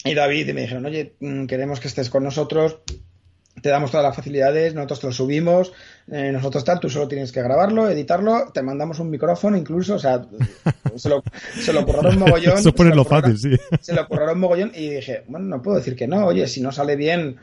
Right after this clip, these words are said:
Speaker 1: pues ya está, nadie ha perdido, eh, nada súper importante y vamos a ver qué tal, em, qué tal sale". Y oye,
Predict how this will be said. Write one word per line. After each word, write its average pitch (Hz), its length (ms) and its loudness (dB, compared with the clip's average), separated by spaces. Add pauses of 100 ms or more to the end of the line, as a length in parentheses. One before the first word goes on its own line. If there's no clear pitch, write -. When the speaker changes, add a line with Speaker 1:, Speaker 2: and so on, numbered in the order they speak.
(320)
Speaker 1:
pues 101 180 -8
ya 101 100 -4
está, 185 260 0
nadie 139 260 0
ha 131 80 0
perdido, 135 1080 4
eh, 120 340 -6
nada 139 480 2
súper 143 260 -2
importante 156 720 0 (380)
y 131 180 0
vamos 147 220 0
a 156 40 4
ver 131 80 0
qué 123 100 0
tal, 107 1120 -2 (480)
em, - 1040 -8
qué - 80 -2
tal 123 140 2
sale". 202 300 0 (320)
Y 127 120 -2
oye, 143 280 -2